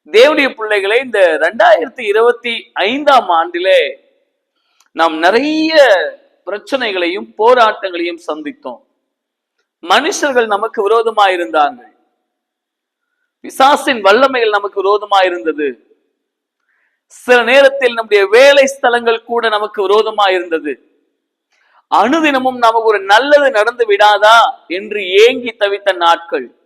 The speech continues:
நம்முடைய பிள்ளைகளுக்கு நல்லது நடந்து விடாதா என்று ஏங்கி தவித்த நாட்கள், நல்ல வேலையும் வருமானமும் உண்டாகாதா என்று ஏங்கி தவித்த நாட்கள் ரெண்டாயிரத்தி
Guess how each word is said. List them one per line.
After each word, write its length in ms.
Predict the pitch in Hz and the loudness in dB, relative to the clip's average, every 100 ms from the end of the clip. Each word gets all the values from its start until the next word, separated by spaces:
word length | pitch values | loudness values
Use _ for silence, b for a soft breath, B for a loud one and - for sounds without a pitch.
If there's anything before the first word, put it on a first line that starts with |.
| _ _ _ _ _ _ _ _ | _ _ _ _ _ _ _ _
நம்முடைய 260 | 190 233 240 - | -6 -2 -4 -2
பிள்ளைகளுக்கு 580 | 302 381 339 294 277 262 226 | -4 -2 0 0 0 0 0
நல்லது 300 | 247 269 254 220 | 2 0 0 -4
நடந்து 260 | 240 233 226 | -2 -4 -2
விடாதா 380 | 220 220 214 214 208 | 2 2 4 2 0
என்று 200 | 202 196 202 | -4 -2 2
ஏங்கி 260 | 240 254 240 226 | 2 0 -6 -4
தவித்த 280 | 202 202 196 180 | -4 -4 -2 0
நாட்கள், 400 | 180 180 180 139 107 _ _ _ _ _ _ _ _ _ _ _ _ _ | 0 -2 -8 -8 -14 _ _ _ _ _ _ _ _ _ _ _ _ _
நல்ல 320 | 175 214 294 302 277 | 0 2 4 4 4
வேலையும் 460 | 233 269 277 277 262 220 | 4 4 2 -2 -2 0
வருமானமும் 720 | 226 277 277 269 277 262 220 | 2 2 2 2 0 -4 -8
உண்டாகாதா 560 | 226 233 220 214 208 214 214 | 0 2 4 2 2 2 0
என்று 220 | 208 202 185 214 | -2 -4 2 4
ஏங்கி 260 | 269 262 247 | 4 -2 -4
தவித்த 300 | 226 208 208 202 | -2 -2 -4 0
நாட்கள் 440 | 185 185 - 190 156 - - | 2 0 -2 -4 -4 -6 -12
ரெண்டாயிரத்தி 600 | 170 202 202 202 196 - | -8 0 2 2 -2 -6